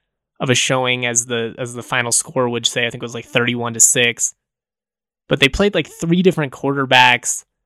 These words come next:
I don't know. I'm just, I'm not a fan of those multi-Q B systems, and I think it's probably what we're gonna see from C S U, at least early on in the, in the season. But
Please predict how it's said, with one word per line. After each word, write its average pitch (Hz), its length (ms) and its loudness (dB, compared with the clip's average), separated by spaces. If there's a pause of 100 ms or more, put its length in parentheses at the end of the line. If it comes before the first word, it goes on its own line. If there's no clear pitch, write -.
(460)
I 180 120 0
don't 165 120 0
know. 123 140 -2
I'm 113 140 -8
just, 147 320 -4
I'm 131 160 -4
not 180 180 0
a 160 60 2
fan 151 300 -6
of 139 80 -4
those 123 200 -4
multi-Q 131 580 -4
B 127 140 -4
systems, 123 460 -6
and 123 80 -8
I 123 60 -4
think 147 180 -4
it's 131 80 -8
probably 160 420 2
what 147 140 0
we're 143 100 -6
gonna 139 160 -4
see 151 220 2
from 127 180 -8
C 131 220 0
S - 180 -2
U, 135 200 -4
at 120 120 -2
least 131 220 -4
early 131 280 -2
on 127 220 -4
in 120 120 -6
the, 117 220 -8
in 120 100 -10
the 113 60 -10
season. 120 480 -6
But 113 220 -14